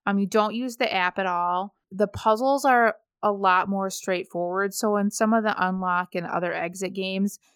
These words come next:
sometimes you look at it and you're like, "What am I supposed to do? I have no idea." Where this kids one, it's really obvious. You got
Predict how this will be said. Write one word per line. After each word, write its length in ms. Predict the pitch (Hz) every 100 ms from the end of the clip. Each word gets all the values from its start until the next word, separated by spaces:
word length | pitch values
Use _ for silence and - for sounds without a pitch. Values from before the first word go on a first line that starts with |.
| _
sometimes 360 | 226 220 247
you 80 | 233
look 160 | 196 196
at 140 | 196
it 40 | 185
and 60 |
you're 80 | 180
like, 180 | 175 170
"What 160 | 180 190
am 100 | 190
I 80 | 175
supposed 320 | - 180 -
to 60 | -
do? 160 | -
I 60 | -
have 160 | -
no 140 | 170 160
idea." 400 | 143 139 - - _ _
Where 120 | 208 208
this 180 | 208
kids 280 | - 277 220
one, 300 | 214 190 185 -
it's 180 | 175 185
really 320 | 196 220 196
obvious. 580 | 170 151 - 226 - -
You 140 | 208 208
got 300 | 202 185